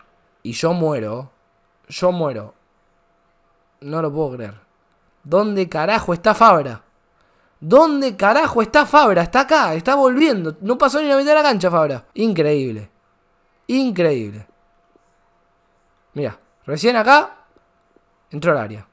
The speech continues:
Y en el gol de Benedetto, toda de Langoni, ¿eh? Gran jugada, desbordó por la banda, pase al medio. Ahí la tenía que dejar pasar el Paul. Y era el gol de Benedetto de una. La dejaba pasar Paul Fernández y era el gol de Benedetto. La tocó y de pedo le cayó a Benedetto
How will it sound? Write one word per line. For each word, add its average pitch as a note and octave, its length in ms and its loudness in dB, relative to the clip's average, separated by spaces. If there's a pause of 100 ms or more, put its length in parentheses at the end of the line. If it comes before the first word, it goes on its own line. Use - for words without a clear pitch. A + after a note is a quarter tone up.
(180)
Y - 60 -2
en F3 80 4
el G3+ 80 6
gol A#3 140 6
de A3+ 60 6
Benedetto, A3+ 580 6
toda A#3 240 8
de G#3 60 8
Langoni, F#3 440 4
¿eh? F#3 80 -2
Gran G3+ 240 2
jugada, A#3 480 8
desbordó F#3+ 480 6
por G#3+ 100 4
la G3 120 6
banda, C4 400 6
pase C4 240 2
al A3 80 0
medio. C4+ 480 2
Ahí G3+ 220 0
la G3 120 2
tenía F#3+ 240 0
que F3 80 -2
dejar F#3 260 2
pasar E3 280 0
el E3 100 -2
Paul. G3 320 0 (680)
Y D3 80 -2
era D#3+ 100 2
el D3+ 60 2
gol E3+ 120 4
de D#3 60 0
Benedetto D3+ 300 -2
de D#3+ 80 2
una. C3 340 -4 (180)
La D#3 180 2
dejaba A#3 360 4
pasar A3 200 2
Paul A#3 140 4
Fernández B3 320 4
y - 20 6
era A#3 60 6
el A#3 80 6
gol A#3 80 2
de A3 60 2
Benedetto. E3+ 480 -2
La D#3+ 140 -4
tocó A3+ 560 4
y F3 120 -6
de D#3 160 2
pedo G#3 520 2
le E3 140 -2
cayó D3+ 280 0
a G3+ 40 6
Benedetto G3 640 0